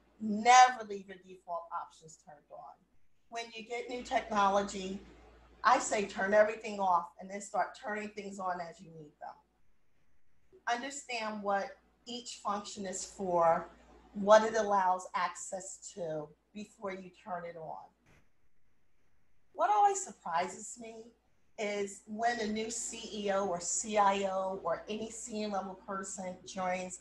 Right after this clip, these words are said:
an organization, first is broadcast, you know, on the internet, blah, blah, blah. "We wanna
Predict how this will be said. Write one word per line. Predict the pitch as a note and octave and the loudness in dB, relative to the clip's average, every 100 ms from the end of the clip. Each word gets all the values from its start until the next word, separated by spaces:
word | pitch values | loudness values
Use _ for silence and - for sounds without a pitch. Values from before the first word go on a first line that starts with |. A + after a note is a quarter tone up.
| - | -12
an | F3 F#3+ | -10 -4
organization, | F#3 F#3+ F3+ F3+ F3 F3 F3 F3+ E3 F3+ - _ _ _ - | -4 -4 -8 -4 -2 -2 -4 -4 -4 -6 -16 _ _ _ 4
first | A#3+ C4 - | 4 4 -2
is | G#3 - | -6 -4
broadcast, | F#3+ F#3+ - F3+ F#3 - - _ | 0 0 2 4 4 2 -12 _
you | G3+ | -8
know, | F#3+ F3+ | -2 0
on | E3 | 0
the | - A#3+ | -4 -8
internet, | B3 - A3 G#3 G3+ G3 - - | -8 -8 0 6 8 6 -2 -2
blah, | G3 | 0
blah, | F#3 F3 | 0 0
blah. | G#3 G#3 G#3 | 4 4 4
"We | |
wanna | G3+ F3+ | -4 -12